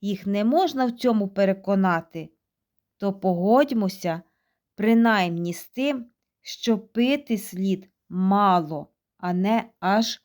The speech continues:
до пересичення. Якщо тобі щось особливо смакує,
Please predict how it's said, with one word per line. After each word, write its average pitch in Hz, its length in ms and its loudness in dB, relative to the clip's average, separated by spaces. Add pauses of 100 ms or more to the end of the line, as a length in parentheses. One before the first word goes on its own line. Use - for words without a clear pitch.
(320)
до 196 220 -2
пересичення. 175 1400 -4 (1700)
Якщо 226 840 0
тобі 220 440 -2
щось 247 640 -2
особливо 220 1000 0
смакує, 233 1000 -2